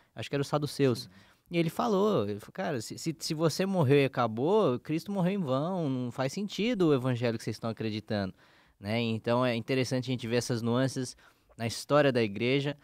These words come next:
Speaker 1: é, e, e você vê, a gente tava falando, por exemplo, como Deus usa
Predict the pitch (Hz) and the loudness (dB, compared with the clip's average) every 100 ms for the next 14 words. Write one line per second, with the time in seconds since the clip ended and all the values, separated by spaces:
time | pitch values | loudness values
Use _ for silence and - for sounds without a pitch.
0 | - _ - 113 113 90 135 143 147 175 | -20 _ -4 2 2 2 -2 -2 -2 0
1 | 147 165 160 - 123 143 131 131 - 135 | 2 2 0 -4 -2 -2 0 0 2 0
2 | 135 127 123 120 127 123 - 120 123 123 | 0 0 0 0 -4 -6 -6 -2 0 0
3 | 117 104 101 117 120 113 98 113 117 117 | 0 -2 -2 -2 0 -2 -4 -4 -4 -2
4 | 117 104 | -2 -2